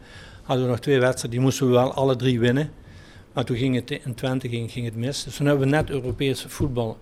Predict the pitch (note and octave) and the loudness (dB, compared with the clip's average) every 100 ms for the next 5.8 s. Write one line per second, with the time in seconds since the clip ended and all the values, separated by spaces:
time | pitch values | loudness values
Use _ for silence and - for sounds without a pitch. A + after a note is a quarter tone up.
0 | - - C#3 B2 A#2 - - - - - | -16 -10 -2 0 0 -2 -12 -16 -14 -12
1 | - - - - D#3 D3 D3 - D#3+ A#2+ | -14 -16 -18 -8 0 2 0 -2 -2 6
2 | F3+ G3 G3 E3+ D#3 D3 - - D3 C#3+ | 6 6 0 -4 -2 -2 -4 -4 -2 0
3 | D3+ F3 F#3 - F#3 D3 C3+ C3+ - - | 0 0 -2 -2 -2 0 0 0 -6 -20
4 | - - - - - - D#3 C#3+ B2+ - | -20 -20 -20 -20 -20 -12 -4 -2 -2 0
5 | F#3 E3+ D#3+ B2 D3 C#3 C#3 B2 | 0 0 0 0 -2 -2 -2 -6